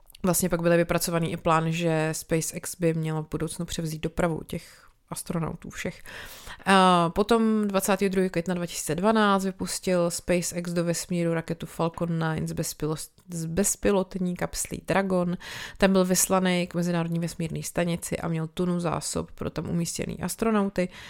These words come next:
což vlastně znamenalo, že soukromá společnost poprvé vyslala kosmickou loď k vesmírné stanici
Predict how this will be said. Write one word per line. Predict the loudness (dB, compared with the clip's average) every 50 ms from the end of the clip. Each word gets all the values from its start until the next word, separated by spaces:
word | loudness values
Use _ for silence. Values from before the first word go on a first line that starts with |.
| -20 -20 _ -2
což | 0 0 2 2 -2 -4
vlastně | -6 -6 -6 -6 -6 -6 -6 -6
znamenalo, | -4 -4 -4 -4 -4 -4 -4 -6
že | -6 -8 -10 -10
soukromá | -6 -6 -6 -6 -4 -4 -4 -4 -4 -6
společnost | -6 -8 -8 -6 -6 -6 -6 -8 -8 -8 -10 _
poprvé | -8 -6 -4 -2 0 0 0 0 0
vyslala | -2 -2 -4 -2 -2 -2 -2 -4
kosmickou | -4 -4 -6 -4 -2 -2 -2 -4 -4 -6 -2 0 0
loď | 0 -2 -2
k | -6
vesmírné | -6 -6 -6 -4 -2 -2 -2 -2 -2 -4 -6
stanici | -6 -2 0 2 2 2 2 0 0 0 0 0